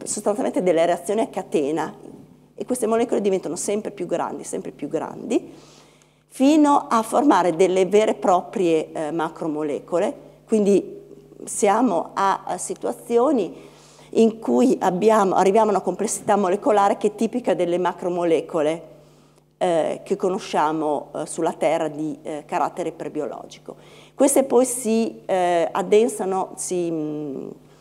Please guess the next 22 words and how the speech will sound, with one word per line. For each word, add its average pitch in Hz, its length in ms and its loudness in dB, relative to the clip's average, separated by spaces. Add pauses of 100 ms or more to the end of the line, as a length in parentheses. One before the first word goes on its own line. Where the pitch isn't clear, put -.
(640)
eh, 180 300 2
si, - 180 -4
mm, 160 360 -4 (1040)
interagiscono 190 680 0
tra 180 180 0
di 180 140 2
loro, 160 640 0
non 208 400 0
tanto 190 260 0
per 160 160 -2
formare 165 760 -2
delle 170 240 2
altre 175 240 0
reazioni, 175 400 -4
ma 262 160 0
per 202 160 -6
formare 180 400 -4
gli 175 100 -2
aerosol, 160 720 -4 (440)
e 277 140 2
formano 208 840 2 (360)
una 208 400 4